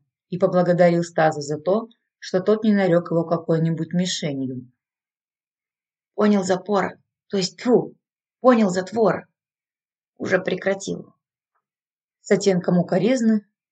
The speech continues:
Штык издал очередной тягостный вздох. Находиться в засаде для него было худшей из мук. Его непоседливая натура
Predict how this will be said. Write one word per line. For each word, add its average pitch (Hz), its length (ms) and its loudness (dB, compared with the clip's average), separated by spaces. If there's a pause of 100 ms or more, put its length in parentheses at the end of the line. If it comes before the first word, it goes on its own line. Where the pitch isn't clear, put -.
(160)
Штык - 360 -6
издал 180 320 4
очередной 180 540 0
тягостный 170 520 -2
вздох. 147 460 -8 (840)
Находиться 220 540 0
в 185 40 -6
засаде 208 640 -2 (240)
для 180 120 2
него 226 220 4
было 226 220 4
худшей 196 400 -2
из 190 100 -2
мук. 170 360 -2 (720)
Его 175 160 2
непоседливая 202 760 2
натура 190 540 -2